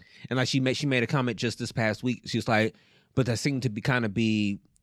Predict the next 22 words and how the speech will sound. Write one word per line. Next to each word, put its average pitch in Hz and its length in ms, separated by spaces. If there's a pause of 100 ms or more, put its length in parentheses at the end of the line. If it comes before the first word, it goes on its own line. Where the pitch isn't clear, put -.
(160)
defeating 110 360
the 104 80
purpose 139 360
of 98 80
stuff," 101 220
because 107 240
it's 101 140
like, 110 200
all 113 60
right, 110 220
if 101 120
somebody 127 280
just 123 240
had 117 160
a 98 40
baby, 104 440 (340)
so - 140
now 123 80
you 123 120
got 117 140
a 98 40
newborn, 101 600